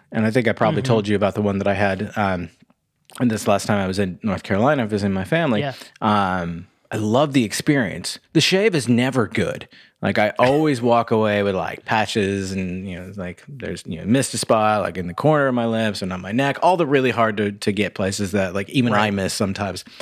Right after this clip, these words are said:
Speaker 1: But I don't go there because I want a perfectly clean shave. I go there because the whole experience just feels so pampering.
Speaker 2: Yeah,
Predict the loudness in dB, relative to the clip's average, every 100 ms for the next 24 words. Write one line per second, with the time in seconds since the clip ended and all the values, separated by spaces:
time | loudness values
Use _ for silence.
0 | -20 -20 -20 -20 _ _ _ -10 -2 2
1 | 4 2 0 0 2 4 2 0 0 2
2 | 2 2 0 0 0 0 0 -4 -2 -2
3 | -2 -2 -2 -4 2 2 2 0 -2 -2
4 | -2 -4 2 2 2 -2 -2 -2 -4 -6
5 | -4 -4 -2 -4 -4 -8 -8 -10 -12 -14
6 | _ _ _ _ _ -4 0 0